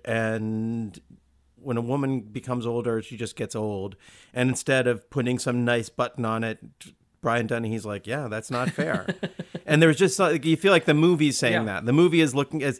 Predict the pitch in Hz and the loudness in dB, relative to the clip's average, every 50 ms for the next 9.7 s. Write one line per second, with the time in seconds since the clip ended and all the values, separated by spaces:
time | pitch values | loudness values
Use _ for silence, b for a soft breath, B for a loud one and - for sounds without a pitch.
0 | - - 151 123 - - - - 151 147 147 143 143 135 139 139 131 131 127 131 | -6 -6 -6 -6 -6 -6 -2 2 2 2 4 2 0 0 0 -2 0 0 0 2
1 | 131 131 139 135 113 127 123 117 - - 127 117 113 117 110 110 113 107 - b | 2 2 0 0 0 -2 -4 -4 -2 -2 -2 -2 -2 -2 -4 -4 -6 -6 -10 b
2 | b b b b b b b b b b b b b b b 156 170 185 165 175 | b b b b b b b b b b b b b b b 6 6 8 6 6
3 | 175 240 247 233 - 220 - - 170 175 170 170 - - 123 131 160 151 - 143 | 6 6 4 4 4 2 2 2 2 4 4 4 4 4 4 4 4 4 4 0
4 | 147 151 151 - - 151 147 156 160 - - 123 110 - - 180 185 196 196 202 | 0 0 0 0 0 0 2 0 0 0 0 -2 -2 2 2 2 2 2 2 0
5 | 196 196 160 - - 175 170 165 147 135 - - - _ - - 135 127 - - | 0 -2 -6 -4 -4 -2 -2 -2 -2 -2 -4 -8 -14 _ -4 -2 -2 -2 -4 -8
6 | _ _ b b b b b b b b b b b b b _ _ _ _ _ | _ _ b b b b b b b b b b b b b _ _ _ _ _
7 | - - 170 156 - 220 220 226 220 202 165 165 175 170 170 - 175 165 147 127 | 2 4 4 6 6 6 6 6 6 4 4 4 4 4 4 2 0 0 0 0
8 | 117 135 135 147 156 160 165 160 123 - 160 156 123 117 160 156 156 165 160 - | 4 4 6 6 6 6 4 2 2 2 2 4 4 4 4 4 4 4 2 0
9 | 160 151 - 160 147 147 160 156 156 156 156 156 151 147 | -2 0 0 0 2 2 0 2 2 2 2 2 2 -2